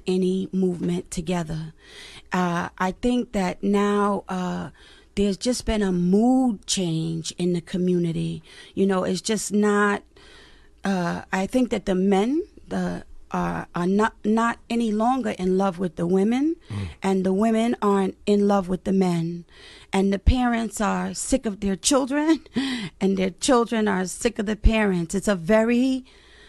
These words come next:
Speaker 1: uh, mean mood i-, in the atmosphere and in the air. And that kind of makes us a group of individuals instead of a family, instead of a group.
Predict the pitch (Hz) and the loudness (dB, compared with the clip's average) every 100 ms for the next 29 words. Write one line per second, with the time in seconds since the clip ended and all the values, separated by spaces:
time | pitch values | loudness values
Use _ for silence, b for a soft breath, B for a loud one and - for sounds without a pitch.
0 | B B 196 190 180 180 175 202 233 240 | B B -2 0 0 -2 2 4 4 4
1 | 247 254 269 277 262 - 196 185 208 226 | 4 6 4 4 2 -4 0 4 4 4
2 | 185 170 160 160 - - 190 180 - 220 | 2 0 -2 -6 -14 -8 -4 -4 -2 0
3 | 196 185 196 - 196 180 - 190 175 170 | 2 2 2 0 -4 -8 -4 -2 -2 -2
4 | 185 180 196 185 180 - 190 185 180 185 | -4 -4 -2 -2 -2 -2 -2 0 -2 -6
5 | B B B B 202 208 233 240 269 269 | B B B B 0 2 2 0 0 0
6 | 247 214 196 214 240 254 - - 214 196 | 2 -2 0 0 0 -2 -6 -4 -2 0
7 | 185 - - B B 208 202 247 233 196 | -2 -8 -16 B B -2 0 -2 0 -2
8 | 175 220 220 202 180 220 208 196 180 175 | -2 0 2 0 0 -2 -2 -2 -2 -2
9 | 175 190 190 - - 190 185 170 170 202 | -2 -2 -2 -2 -4 -2 -2 -4 -4 0
10 | 196 180 170 175 175 185 B B B 175 | 0 0 -2 -6 -8 -14 B B B -6
11 | - 190 180 165 165 190 190 170 | -2 -2 -2 -4 -6 -2 0 0